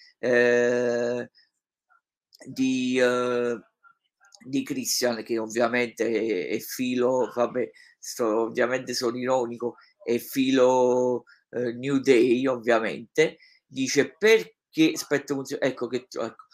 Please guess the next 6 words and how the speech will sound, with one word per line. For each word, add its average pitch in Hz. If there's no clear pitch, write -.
"una 135
sfida 196
tra 170
i 143
Creed 170
Brothers 151